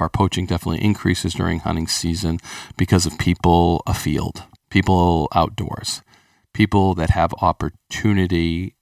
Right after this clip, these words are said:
and take it. That's why poaching increases in the fall. But, you know, you guys can help us. You know, you can be part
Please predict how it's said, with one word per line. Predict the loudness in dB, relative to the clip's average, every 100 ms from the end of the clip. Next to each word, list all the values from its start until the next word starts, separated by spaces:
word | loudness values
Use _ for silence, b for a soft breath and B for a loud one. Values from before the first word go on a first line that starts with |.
| -8
and | -8 -4
take | -2 -2
it. | -4 -14 _ _ -4
That's | -4 -2 0
why | 2 2 0 -4 -8 _ -4
poaching | -2 -2 -4
increases | -6 -6 -4 -4 -2 -4 -4 -8 -12 _
in | -8 -8
the |
fall. | -6 -4 -4 -6 -12 _ _ 0
But, | 2 2 0 b b
you | -6
know, | -2 0
you | 0
guys | 2 2
can | 2
help | 2 2 0
us. | -6 -10 -10 -16 -20
You | -16
know, | -8 -6
you | -4
can | -4 -2
be | -2
part | -2 2 2 0